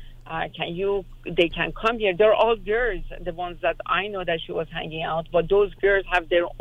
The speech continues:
own, you know, dating things, and their parents are pretty okay, and that's what really makes her kind of angry with us, because she's saying they wear whatever they want, they go places wherever they want to go, and when I do, all of a sudden,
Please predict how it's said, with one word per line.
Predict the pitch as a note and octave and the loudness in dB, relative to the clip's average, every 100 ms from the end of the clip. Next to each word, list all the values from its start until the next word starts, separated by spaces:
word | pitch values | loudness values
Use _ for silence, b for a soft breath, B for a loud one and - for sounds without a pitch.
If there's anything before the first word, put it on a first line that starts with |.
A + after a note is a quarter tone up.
| F#3+ | 2
own, | F#3+ F#3+ F3+ b b b - | 2 -2 -6 b b b -2
you | F#3+ | 0
know, | F3 E3 G3 | 0 4 4
dating | G3+ G3+ F3+ E3+ | 4 -4 -6 -6
things, | F3 E3+ E3+ D#3+ E3+ | -6 -4 -6 -4 -2
and | E3 E3 | -2 4
their | E3 D#3+ - | 4 4 0
parents | G3 G3 F#3 F3 | 0 0 -4 -4
are | E3+ | -4
pretty | F3+ E3+ E3+ D#3 | -8 -6 -6 -8
okay, | - F3+ F3 E3+ E3+ - | -8 -4 -4 -4 -8 -8
and | F3 E3 | -10 -2
that's | F3+ F#3+ - | 0 0 -4
what | F#3 E3 F3+ | -6 -4 -4
really | F3+ E3+ F3 | -4 -4 -8
makes | F3 F3+ | -4 0
her | F3 E3+ - | 0 0 -6
kind | E3+ | -4
of | E3 - F3 | -4 -2 -2
angry | E3 F3 G3 G#3 | 0 0 -2 -2
with | G#3 A3+ A#3+ | 0 2 0
us, | - - B B B B - | -4 -12 B B B B 0
because | G3 - F#3 F3 - | 2 4 4 2 -2
she's | F3+ - | -6 0
saying | F3+ F3+ F3 | 0 2 0
they | F3+ E3+ | 0 4
wear | F3+ F3 | 2 4
whatever | F#3 - F3+ A3 A#3 | 2 4 2 2 0
they | B3+ G3+ | -2 -2
want, | F#3 E3+ E3+ E3+ - | -4 -2 -6 -8 -8
they | F3 - | -8 -4
go | F3 E3+ | -6 -4
places | E3+ F3 E3 F3 E3 | -6 -6 -6 -8 2
wherever | F3 - G3+ A#3+ B3 | 2 4 4 2 2
they | A#3+ G3 | -2 -2
want | F#3 - - | -4 -4 -8
to | - E3 | -8 -6
go, | D#3+ E3 D#3 B B B | -4 -4 -6 B B B
and | D3+ E3 F3 | -2 -2 -2
when | F3+ B2 A#3+ | -2 2 2
I | B3+ | 2
do, | G3+ G3 F#3+ | -4 -2 0
all | F3 F3 | 0 -2
of | E3+ | -8
a | E3+ | -10
sudden, | - F3+ F3 E3+ | -6 -2 -2 -2